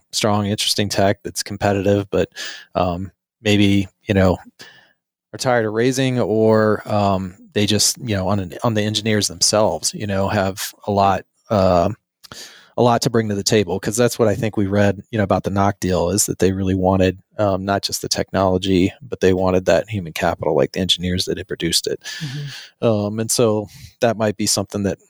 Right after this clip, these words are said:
Speaker 1: that happens. Same thing could happen, but I don't know if there's an up and comer, um, per se,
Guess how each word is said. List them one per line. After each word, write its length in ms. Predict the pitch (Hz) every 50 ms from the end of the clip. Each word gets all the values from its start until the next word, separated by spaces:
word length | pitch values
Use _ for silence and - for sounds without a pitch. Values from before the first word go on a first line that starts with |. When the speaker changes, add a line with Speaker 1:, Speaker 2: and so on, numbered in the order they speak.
| _ _ -
Speaker 1:
that 100 | 101 95
happens. 460 | - 101 95 92 - 101 98 98 98
Same 260 | - - 131 135 135
thing 240 | - - 131 120 110
could 200 | - - 113 107
happen, 520 | 101 107 101 101 - - 101 98 101 98 95
but 120 | 101 95
I 100 | 98 101
don't 160 | 101 98 90
know 120 | 95 101 101
if 100 | 98 -
there's 180 | 98 95 95
an 160 | 95 92 92 -
up 160 | 101 101 -
and 140 | - 92 85
comer, 500 | - - 101 101 95 92 90 98 98 - _ _ -
um, 360 | - 95 95 90 90 87 92 -
per 180 | - - 98
se, 540 | - - - 101 92 95 92 90 90 90 -